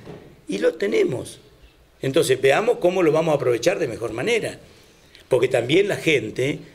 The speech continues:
desconoce, mucha gente desconoce que el traumatólogo no está para la consulta del dolor por una artrosis, una artritis reumatoidea. No, ya se terminó eso. O sea,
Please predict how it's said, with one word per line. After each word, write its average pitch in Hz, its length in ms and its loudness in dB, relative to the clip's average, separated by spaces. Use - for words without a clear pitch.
desconoce, 143 1000 0
mucha 120 500 0
gente 113 280 -2
desconoce 139 460 0
que 160 80 0
el 160 100 -2
traumatólogo 117 800 -2
no 185 100 0
está 190 280 -2
para 135 180 0
la 120 140 0
consulta 139 540 0
del 123 220 2
dolor 127 380 2
por 131 160 0
una 131 160 -2
artrosis, 143 440 0
una 123 100 -2
artritis 127 320 -4
reumatoidea. 117 680 -6
No, 220 260 -2
ya 208 180 2
se 156 140 -4
terminó 160 540 0
eso. - 260 -6
O - 500 -20
sea, 131 260 2